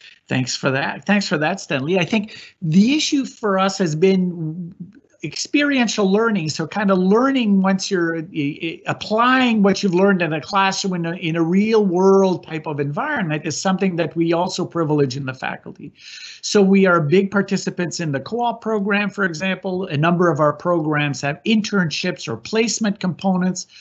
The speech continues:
Both of those mean that you essentially go from campus and go in a work environment, either on, on, either full-time or during when you're studying, uh, taking other courses,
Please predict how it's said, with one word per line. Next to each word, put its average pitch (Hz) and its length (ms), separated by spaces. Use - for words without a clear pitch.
Both 208 360
of 175 220
those 175 320
mean 180 400
that 147 240
you 147 80
essentially 160 480
go 170 340
from 202 540
campus 175 640
and 156 200
go 185 260
in 175 60
a 160 80
work 202 380
environment, 143 800
either 151 500
on, 160 220
on, 160 440
either 160 260
full-time 190 800
or 151 120
during 170 680
when 170 200
you're 151 100
studying, 160 760
uh, 147 100
taking 170 340
other 131 200
courses, 202 720